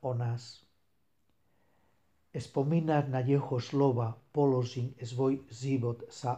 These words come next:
outse, tos namena sa mňa, mida isto tu, počas dňa. Mi pomôže hĺbšie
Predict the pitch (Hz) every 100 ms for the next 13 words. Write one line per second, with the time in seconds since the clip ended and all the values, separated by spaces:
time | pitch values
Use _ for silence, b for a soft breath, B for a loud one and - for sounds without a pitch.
0 | - 143 135 131 - - 113 113 _ _
1 | _ _ _ _ _ 135 135 131 127 123
2 | 117 120 113 - - 135 120 120 135 131
3 | 120 - _ _ _ _ _ _ _ _
4 | 139 151 147 139 127 - 151 135 - 127
5 | 120 - 120 113 - _ _ _ _ _
6 | _ - 139 131 - 120 117 - - _
7 | _ _ 131 127 139 131 113 - _ _
8 | _ _ _ _ _ _ _ _ _ _
9 | _ _ _ _ _ _ _ 254 147 156
10 | - 143 135 139 123 131 127 117 113 _
11 | _ _ _ _ _ - 139 123 - 131
12 | 120